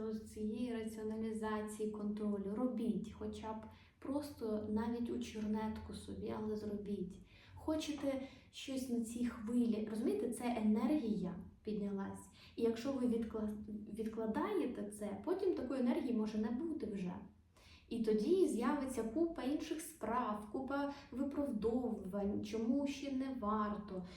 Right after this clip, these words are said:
і ти там не підготувалась, і ти не вділась, і там світло не таке, і ще щось. Ви знайдете купу виправдовувань. Тому краще, відчувши імпульс, робіть хоча б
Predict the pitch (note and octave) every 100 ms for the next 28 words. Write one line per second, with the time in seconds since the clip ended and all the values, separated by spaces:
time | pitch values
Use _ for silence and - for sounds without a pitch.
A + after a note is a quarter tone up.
0 | - - G#3+ C4 C#4 C4 C4 - A#3+ C4+
1 | C#4 G#3 G#3+ A3 G#3+ G#3 G#3+ G#3 C4+ C4+
2 | C4+ B3 F#3 G#3+ A#3+ A3+ A3 - B3+ C4
3 | C4 B3 G#3+ A3+ - A#3+ A#3 A#3 A#3 A3+
4 | A3+ A3+ A#3+ A#3 - C4 B3 A3+ G#3+ A3+
5 | A3 A3+ A#3+ A#3+ B3+ C4 B3 - B3 A#3
6 | - G#3 G3+ G3+ - G3 F#3 F#3+ F#3+ F#3+
7 | - G#3 G#3 G#3+ - - - - A#3+ A#3+
8 | A#3+ A#3 A#3 - G#3 G#3+ G#3+ - G#3+ -
9 | G#3 - C#4+ D#4+ - G#3 G#3 - - -
10 | G#3+ G#3+ G#3 A#3+ A#3+ - - - - A3
11 | G#3+